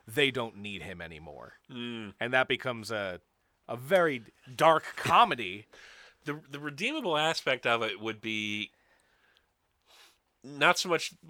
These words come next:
Speaker 2: what you're describing has happened, but because his focus has shifted to using this position he's found for himself to hobnob,
Speaker 1: Yeah.
Speaker 2: um, he's stopped associating with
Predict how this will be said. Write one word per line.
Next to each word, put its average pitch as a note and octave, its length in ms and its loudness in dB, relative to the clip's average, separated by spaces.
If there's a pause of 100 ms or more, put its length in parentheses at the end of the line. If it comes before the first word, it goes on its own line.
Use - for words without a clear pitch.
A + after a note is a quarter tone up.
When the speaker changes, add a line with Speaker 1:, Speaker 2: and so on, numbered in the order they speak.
(100)
Speaker 2:
what C3 160 0
you're C#3+ 140 -6
describing A2 480 0
has G2 160 -6
happened, G#2+ 420 -4
but G#2 200 -4
because C3 380 -6
his B2+ 160 -6
focus A#2 460 -2
has G#2+ 160 -2
shifted G#2 600 -4 (640)
to A2+ 160 -10
using A2+ 420 -2
this G#2 160 -4
position A2 440 -4
he's G2 120 -6
found G#2+ 360 0
for A2 140 -4
himself G2 600 -4
to F#2 200 -10
hobnob, F#2+ 680 4 (300)
Speaker 1:
Yeah. G2 220 -6 (760)
Speaker 2:
um, G2 280 0
he's F#2+ 420 -8
stopped - 600 2
associating F#2+ 840 -4
with F#2 400 -8